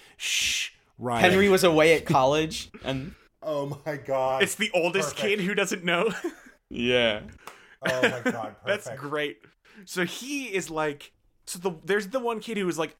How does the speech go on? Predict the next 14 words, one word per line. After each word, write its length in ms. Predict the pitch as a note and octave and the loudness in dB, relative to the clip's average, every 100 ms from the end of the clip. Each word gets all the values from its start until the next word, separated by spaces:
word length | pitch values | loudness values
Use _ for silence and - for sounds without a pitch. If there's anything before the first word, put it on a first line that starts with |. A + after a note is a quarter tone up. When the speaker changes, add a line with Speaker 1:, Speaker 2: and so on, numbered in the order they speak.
| - | -12
Speaker 3:
earnestly 560 | F3+ G3 F#3 E3 - D3+ | -8 -2 -2 -2 -4 -4
trying 340 | - E3 D#3 | -2 -2 -2
to 80 | C#3+ | -4
solve 320 | - D#3 D3 | -2 0 2
all 120 | C#3+ | 0
these 200 | C3+ B2+ | -2 -4
mysteries, 480 | C3 C#3+ - C3 A#2+ | -2 -2 -2 -6 -4
and 120 | C3 | -6
the 120 | D#3 - | -6 -2
other 240 | E3 E3+ | 0 0
three 480 | - - D3+ E3 C#3 | -4 -6 -2 0 0
are 140 | C3+ | 0
just 300 | C#3 D3+ - | 0 -4 -4
like, 280 | C#3+ C3 - | -4 -4 -8